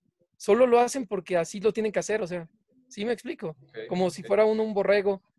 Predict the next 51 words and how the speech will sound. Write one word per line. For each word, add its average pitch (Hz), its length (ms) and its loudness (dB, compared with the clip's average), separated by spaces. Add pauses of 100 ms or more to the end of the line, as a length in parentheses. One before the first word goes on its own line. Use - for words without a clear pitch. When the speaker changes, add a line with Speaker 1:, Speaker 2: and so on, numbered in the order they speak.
(100)
Speaker 1:
que 170 100 2
hace 175 200 4
lo 175 140 -2
que 170 100 -8
la 160 100 -2
sociedad 165 360 -4
te 170 80 -8
está 190 140 -4
diciendo 180 300 -4
que - 80 -2
hagas, 170 280 0 (480)
que 165 100 -2
porque 160 200 0
así 196 220 0
es, 285 140 4
¿no? 220 180 -2 (540)
Pero 185 200 6
en 185 220 4
el 170 100 4
fondo 202 300 2
no, 196 200 0
no, 190 280 -4
y 196 80 -2
no 202 120 6
llegan 226 320 4
a 196 80 2
reflexionarlo, 170 840 -4
¿no? 180 180 -8 (240)
Simplemente 220 680 4 (260)
empiezan 190 360 2
a 185 80 6
caer 180 200 8
en 175 120 2
vicios, 180 720 -4
en 156 480 -10
esas - 220 -8
cosas, 175 320 -4
¿no? 202 160 -10 (920)
Entonces, 185 360 -4 (260)
es - 200 -8
algo 220 260 2
que - 160 -10
te 175 80 -10
digo 190 160 0
que 180 120 -4
es - 120 -4
algo 202 180 2
hasta 170 180 -6
social, 165 480 0
¿no? 170 160 -6
Una 180 560 -6